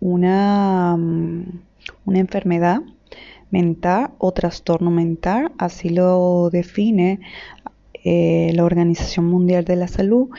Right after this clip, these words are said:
y se encuentra dentro de la clasificación de las parafilias que, eh, observamos en los manuales diagnósticos que,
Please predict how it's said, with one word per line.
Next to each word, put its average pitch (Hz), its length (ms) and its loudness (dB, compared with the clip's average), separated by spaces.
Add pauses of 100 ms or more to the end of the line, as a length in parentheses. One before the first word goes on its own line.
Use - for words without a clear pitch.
(420)
y 269 340 2
se 233 220 0
encuentra 208 840 0 (640)
dentro 214 880 0
de 185 200 2
la 185 100 2
clasificación 233 880 -2
de 294 80 2
las 285 120 -2
parafilias 240 840 0
que, 233 480 0 (540)
eh, 180 400 2
observamos 202 960 -2 (420)
en 202 640 0
los 180 380 0
manuales 180 500 2
diagnósticos 208 880 -2
que, 226 500 -2